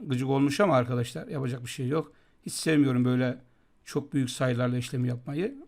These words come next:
Ama yapacağız. Sormuşlar. Eksi yüz çarpı yirmi beş artı üç bin altı yüz. Burada önemli olan arkadaşlar yöntemin ya da kuralın ne olduğunu, nasıl çözeceğini görmek.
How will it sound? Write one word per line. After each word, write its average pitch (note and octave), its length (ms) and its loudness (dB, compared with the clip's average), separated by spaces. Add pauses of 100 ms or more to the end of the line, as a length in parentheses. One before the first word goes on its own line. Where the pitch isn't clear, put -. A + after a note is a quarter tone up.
(200)
Ama D3 180 -2
yapacağız. D#3+ 560 2 (400)
Sormuşlar. C#3 680 2 (480)
Eksi E3+ 260 0
yüz G3 200 2
çarpı D3+ 600 4
yirmi D#3 360 4
beş E3+ 360 -2 (240)
artı C3 360 2
üç - 380 -4
bin F#3+ 260 -2 (260)
altı D#3+ 200 -2
yüz. D#3+ 120 -8
Burada G3 160 2
önemli G#3+ 240 4
olan D3 160 6
arkadaşlar D#3 600 6 (400)
yöntemin D3 680 6
ya D3+ 160 6
da C#3 320 2
kuralın C#3+ 400 4
ne D#3 40 6
olduğunu, C#3 580 4 (280)
nasıl F3 240 0
çözeceğini C#3+ 480 4
görmek. B2+ 500 6